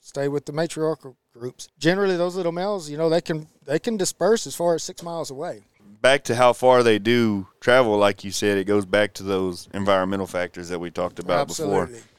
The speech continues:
Speaker 2: Habitat.
Speaker 1: Yeah, quality of habitat.
Speaker 2: All those different things. And so, uh, so, and these males will go a whole lot farther than what those, what the, uh, doe will in order to, to breed and do different things like that.
Speaker 1: Sure. Generally, it's, you know, the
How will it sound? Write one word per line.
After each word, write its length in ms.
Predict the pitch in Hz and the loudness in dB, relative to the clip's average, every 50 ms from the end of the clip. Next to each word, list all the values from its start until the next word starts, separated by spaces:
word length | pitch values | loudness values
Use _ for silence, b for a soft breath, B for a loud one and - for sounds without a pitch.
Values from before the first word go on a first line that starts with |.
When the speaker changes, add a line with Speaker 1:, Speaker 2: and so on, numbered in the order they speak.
| _ _ _ _ - | _ _ _ _ -4
Speaker 2:
Habitat. 680 | 110 113 107 104 98 - 113 110 110 107 104 98 - _ _ - - | -2 0 0 0 0 2 4 4 4 4 2 0 0 _ _ -18 -12
Speaker 1:
Yeah, 300 | 131 151 165 165 147 131 | -8 -4 -4 -4 -4 -6
quality 460 | - - 147 139 147 151 151 147 156 | -8 -6 -4 -2 -2 -2 -2 -4 -6
of 140 | 151 143 143 | -8 -8 -8
habitat. 640 | 147 139 135 135 139 - - 139 135 143 147 147 _ _ _ _ _ _ - | -8 -10 -10 -10 -12 -12 -10 -8 -6 -6 -8 -10 _ _ _ _ _ _ -2
Speaker 2:
All 160 | 92 104 107 | 2 2 2
those 180 | 104 104 101 95 | 4 2 0 0
different 320 | 98 104 98 - 95 90 | -2 -4 -4 -4 -6 -6
things. 320 | - 110 107 101 95 90 - B B B B B B B B | -4 -2 -2 -2 -2 -6 -8 B B B B B B B B
And 240 | 107 110 113 113 107 | 0 0 0 2 2
so, 340 | - 131 123 120 120 117 117 | 4 4 6 6 8 8 6
uh, 300 | 113 107 107 104 101 95 78 | 6 6 6 4 2 0 -2
so, 340 | - - 113 107 107 104 101 | 0 2 4 4 4 2 2
and 200 | 82 110 117 131 | 0 0 2 4
these 160 | 139 135 120 | 4 4 4
males 320 | 127 143 160 165 156 131 | 6 6 6 6 6 4
will 80 | 120 113 | 2 2
go 160 | 117 123 117 | 4 4 4
a 20 | 113 | 4
whole 120 | 120 120 | 4 4
lot 180 | 117 110 95 - | 4 2 2 2
farther 380 | - 117 117 120 113 110 107 98 | 2 2 4 4 4 4 2 2
than 160 | 98 95 95 | 0 -2 -2
what 220 | 98 98 92 - | -2 -4 -4 -2
those, 340 | - 98 95 95 90 - - b b b b b b b | -2 0 0 0 -2 -6 -10 b b b b b b b
what 220 | 101 101 101 - - | -2 -2 -2 -2 -2
the, 260 | 101 98 95 95 90 | -4 -2 0 0 0
uh, 200 | 87 87 82 82 | 0 0 -2 -2
doe 260 | 85 101 107 107 98 | 2 2 4 4 4
will 240 | 92 92 92 92 92 | 4 2 2 2 0
in 80 | 90 | 0
order 220 | 90 95 92 92 90 | 0 0 0 -2 -4
to, 260 | 85 - 95 82 80 - b b b b | -6 -6 -8 -8 -8 -10 b b b b
to 160 | - 101 98 | -8 -6 -6
breed 420 | 90 92 98 110 110 113 110 110 104 | -6 0 2 2 2 2 2 0 -2
and 120 | 101 95 95 | -2 0 0
do 140 | 101 101 | 0 0
different 320 | 98 101 98 95 98 95 92 | 0 0 -2 -2 -2 -4 -2
things 260 | 101 98 98 95 90 | -2 -2 -2 -2 -4
like 200 | 92 90 90 90 | -6 -8 -6 -6
that. 220 | - 98 95 76 - _ _ - | -4 -4 -4 -6 -8 _ _ -8
Speaker 1:
Sure. 360 | - 247 247 185 151 147 143 | -2 0 2 2 2 0 -2
Generally, 580 | 139 - 233 220 190 180 175 170 170 165 165 165 | -4 0 2 2 2 2 0 2 2 2 2 0
it's, 180 | 160 151 - 156 | -2 -6 -8 -8
you 60 | 147 | -4
know, 200 | 147 151 151 156 | -2 -2 -2 -2
the 180 | 147 147 139 | -4 -6 -8